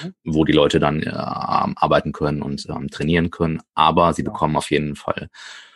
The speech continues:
Speaker 2: vorher eine Basis, äh, wird, wird gelegt sozusagen, wo genau geschaut wird, okay, was sind meine Ziele,
Speaker 1: Mhm.
Speaker 2: was sind aber vielleicht auch meine, meine Defizite, was
Speaker 1: Mhm.
Speaker 2: sind meine gesundheitlichen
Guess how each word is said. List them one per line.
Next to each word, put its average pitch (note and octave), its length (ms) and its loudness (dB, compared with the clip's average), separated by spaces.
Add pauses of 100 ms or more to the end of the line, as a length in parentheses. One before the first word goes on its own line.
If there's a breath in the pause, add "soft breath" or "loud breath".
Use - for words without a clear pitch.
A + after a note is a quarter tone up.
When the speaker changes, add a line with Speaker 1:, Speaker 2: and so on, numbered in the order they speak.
(140)
Speaker 2:
vorher F#2 440 4
eine F2 320 2
Basis, E2+ 680 2
äh, E2 280 -4 (100)
wird, E2+ 160 0
wird F2+ 160 2
gelegt E2+ 320 4
sozusagen, D#2+ 500 0
wo D#2 60 2
genau D#2 240 2
geschaut E2+ 340 0
wird, D#2 100 -2
okay, F#2 380 2 (280 loud breath)
was - 160 0
sind E2+ 100 2
meine D#2 260 2
Ziele, A2+ 520 4 (180)
Speaker 1:
Mhm. C3+ 160 -12
Speaker 2:
was D#3 140 2
sind - 160 2
aber - 160 0
vielleicht - 260 0
auch - 80 -4
meine, D#2 220 2
meine D#2 240 2
Defizite, E2+ 720 2
was - 80 0
Speaker 1:
Mhm. - 40 -2
Speaker 2:
sind D#2+ 160 2
meine D#2 260 2
gesundheitlichen E2+ 720 2